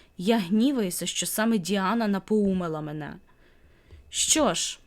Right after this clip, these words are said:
гаразд», врешті-решт киває Оллі, «більше не проситиму в них грошей». «Навіть якщо ми сидітимемо без крихти хліба і вмиратимемо з голоду?»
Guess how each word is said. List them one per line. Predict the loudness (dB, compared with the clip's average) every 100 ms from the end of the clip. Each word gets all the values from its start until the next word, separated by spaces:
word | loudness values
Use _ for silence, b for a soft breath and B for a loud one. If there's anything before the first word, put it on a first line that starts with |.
| -8
гаразд», | 0 4 4 2 -2 -12 -18 _ _ -4
врешті-решт | -2 -2 -2 -4 -4 -4
киває | -4 -2 -4
Оллі, | -4 -6 -8 -8
«більше | -2 0 2 2
не | 2
проситиму | 0 -2 -2 0 -2 -2
в | -4
них | -6
грошей». | -6 -4 -4 -6 -12 _ b b b b b b b 0
«Навіть | 2 4 2 0
якщо | 2 4 4
ми | 4
сидітимемо | 2 -2 -2 0 2 2 2
без | 0 -2
крихти | -2 -2 -2 -6
хліба | -2 -2 0
і | -2
вмиратимемо | 0 2 2 2 0 2 0
з | 0
голоду?» | 2 2 2 -2 -4